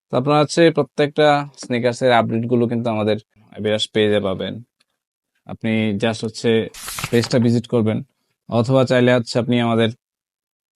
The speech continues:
ওয়েবসাইট ভিজিট করতে পারেন। হাইনেকে কিন্তু আর অনেক সুন্দর সুন্দর কিছু হচ্ছে স্নিকার্স আছে। এই স্নিকার্সগুলো specially রানিং এর জন্য, যারা জিম করেন বা সারাদিন হচ্ছে ইউজ করতে চান,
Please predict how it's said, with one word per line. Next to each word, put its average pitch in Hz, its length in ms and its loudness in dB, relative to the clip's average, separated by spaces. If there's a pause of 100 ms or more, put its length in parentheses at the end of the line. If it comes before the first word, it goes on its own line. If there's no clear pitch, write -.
(400)
ওয়েবসাইট 127 420 2
ভিজিট 120 260 0
করতে 117 260 -4
পারেন। 110 280 -2 (800)
হাইনেকে 139 420 2
কিন্তু 147 200 2
আর 123 160 8
অনেক 127 300 2
সুন্দর 131 240 2
সুন্দর 123 280 2
কিছু 113 240 0
হচ্ছে 113 220 0
স্নিকার্স 98 420 -4
আছে। 95 220 -12 (1000)
এই 151 300 4
স্নিকার্সগুলো 147 580 2
specially 139 500 0
রানিং 120 240 2
এর 117 100 0
জন্য, 110 460 0 (240)
যারা 104 260 0
জিম 107 340 0
করেন 101 380 0
বা 104 120 -4
সারাদিন 113 500 2
হচ্ছে 110 180 -2
ইউজ 110 200 2
করতে 104 240 -6
চান, 104 240 -4